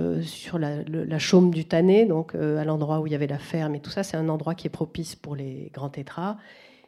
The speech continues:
Et donc, elle m'alerte sur le fait qu'il y a une poule qui vient, <laughs> qu'elle a vue, ou un grand tétra.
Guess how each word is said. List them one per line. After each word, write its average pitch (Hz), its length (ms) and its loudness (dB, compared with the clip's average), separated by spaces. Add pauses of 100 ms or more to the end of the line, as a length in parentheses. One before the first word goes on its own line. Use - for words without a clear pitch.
Et 147 100 -6
donc, 180 240 6
elle 151 140 4
m'alerte 165 540 2
sur 160 180 -4
le 151 80 2
fait 190 240 2
qu'il 170 300 -2
y 160 120 0
a 156 200 0
une 165 200 2
poule 165 360 2 (500)
qui 170 140 -4
vient, 160 180 2 (200)
<laughs> - 200 -20
qu'elle 165 160 2
a 156 80 6
vue, 180 320 2 (160)
ou 226 300 4
un 180 100 6
grand 170 180 6
tétra. 180 600 2